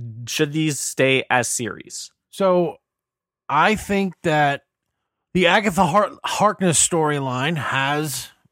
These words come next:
Speaker 2: enough, um, interest and history to be a, a series, right? There's enough story there.
Speaker 1: Yep.
Speaker 2: Um,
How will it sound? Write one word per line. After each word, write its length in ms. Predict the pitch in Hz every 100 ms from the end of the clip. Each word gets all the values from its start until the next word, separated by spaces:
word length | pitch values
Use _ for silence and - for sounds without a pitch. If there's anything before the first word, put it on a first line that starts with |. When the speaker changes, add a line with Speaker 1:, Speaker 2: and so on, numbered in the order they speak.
| _ _ _ -
Speaker 2:
enough, 920 | 139 143 147 151 170 196 - - - _ _ _ _ _
um, 540 | 123 127 127 120 123 - _
interest 560 | 156 196 - 196 180 - -
and 560 | 160 185 196 214 208 - _ _ _ _ _ _ -
history 640 | 190 196 - 117 110 123 -
to 120 | 131
be 420 | 127 127 123 123 -
a, 160 | 107 -
a 100 | 107
series, 540 | - 117 92 98 - - _
right? 200 | 101 110
There's 200 | 120 123
enough 240 | 131 127 123
story 380 | - 127 110 90
there. 260 | 85 85 - -
Speaker 1:
Yep. 180 | 107 - _ -
Speaker 2:
Um, 480 | 101 101 98 87